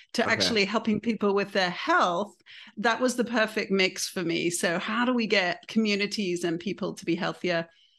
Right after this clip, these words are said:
Speaker 1: So, you know, I went through master's, P H D, loved research, and then came to the U S in two thousand and four
Speaker 2: Okay.
Speaker 1: to do a postdoc, and then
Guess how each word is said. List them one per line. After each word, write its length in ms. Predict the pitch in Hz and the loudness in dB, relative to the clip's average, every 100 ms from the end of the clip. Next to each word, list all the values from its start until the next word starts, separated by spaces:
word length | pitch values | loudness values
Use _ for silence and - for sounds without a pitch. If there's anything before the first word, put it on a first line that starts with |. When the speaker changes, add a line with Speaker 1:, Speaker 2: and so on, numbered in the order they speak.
| _ - | _ -8
Speaker 1:
So, 280 | - 208 202 | 0 2 2
you 180 | 196 220 | 2 2
know, 80 | 190 | 4
I 100 | 208 | 2
went 240 | 233 226 | 0 -2
through 280 | 240 226 226 | -2 -2 -2
master's, 580 | 196 214 - 233 226 220 | 0 -2 -2 -2 -2 -4
P 200 | - 233 | -4 -4
H 260 | 220 - | -2 -4
D, 480 | - 226 220 220 214 | -4 -4 -2 -4 -4
loved 360 | 208 220 240 233 | 0 2 2 0
research, 640 | 220 220 - 220 214 214 | -2 -2 0 -2 -2 -2
and 140 | 202 196 | -2 0
then 240 | 196 196 202 - - | 0 -2 -8 -20 -6
came 200 | 254 233 | 2 2
to 100 | 247 | 2
the 80 | 220 | 0
U 180 | 202 196 | 2 4
S 260 | 240 - | 2 0
in 300 | 202 185 185 | -2 -2 -4
two 160 | 185 220 | -2 -2
thousand 400 | 208 190 208 208 | 2 0 0 -2
and 100 | 208 | -2
four 360 | - 180 190 269 - | -4 -4 -2 -4 -4
Speaker 2:
Okay. 180 | - - | -4 0
Speaker 1:
to 40 | 151 | 0
do 80 | |
a 60 | 202 | 0
postdoc, 720 | 196 208 208 - 226 330 349 | -2 -6 -4 -2 0 0 -4
and 160 | 233 220 | -2 0
then 240 | 220 233 | 0 -2